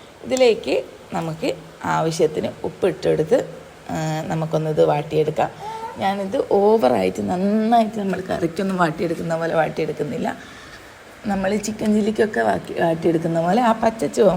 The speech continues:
മാറാൻ വേണ്ടിയിട്ടൊന്ന് വാട്ടിയെടുക്കുന്നേ ഉള്ളൂ കേട്ടോ. അതാണ് എനിക്ക് കൂടുതൽ ടേസ്റ്റ് ആയിട്ട് നല്ലോണം വാടിയതിനേക്കാളും ടേസ്റ്റ് തോന്നിയിട്ടുള്ളത്. ഇങ്ങനെ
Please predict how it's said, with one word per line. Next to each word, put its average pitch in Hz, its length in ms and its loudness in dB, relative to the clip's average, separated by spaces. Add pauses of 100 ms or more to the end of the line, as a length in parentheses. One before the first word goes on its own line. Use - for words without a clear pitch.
മാറാൻ 156 360 2
വേണ്ടിയിട്ടൊന്ന് 156 600 -2 (480)
വാട്ടിയെടുക്കുന്നേ 151 680 0
ഉള്ളൂ 151 180 2
കേട്ടോ. 160 260 0 (1600)
അതാണ് 185 260 2
എനിക്ക് 175 320 -2
കൂടുതൽ 180 580 0
ടേസ്റ്റ് 160 300 -2
ആയിട്ട് 160 180 -2 (160)
നല്ലോണം 165 300 -2
വാടിയതിനേക്കാളും 180 920 0
ടേസ്റ്റ് 180 380 0
തോന്നിയിട്ടുള്ളത്. 156 600 -4 (840)
ഇങ്ങനെ 170 280 -2